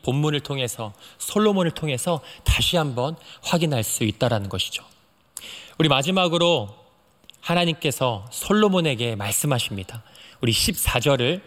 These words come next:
함께 읽겠습니다. 시작. "내가 만일 내 아버지 다윗이 행함 같이 내 길로 행하며 내 법도와 명령을 지키면 내가 또 내 날을 길게 하리라."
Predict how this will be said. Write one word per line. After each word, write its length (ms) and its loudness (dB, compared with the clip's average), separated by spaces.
함께 480 -2
읽겠습니다. 840 -4
시작. 840 -2
"내가 260 2
만일 460 0
내 240 2
아버지 540 2
다윗이 500 2
행함 280 0
같이 540 -6
내 200 4
길로 380 2
행하며 560 2
내 220 4
법도와 800 2
명령을 500 2
지키면 640 -2
내가 380 2
또 180 4
내 220 2
날을 420 2
길게 760 0
하리라." 480 -8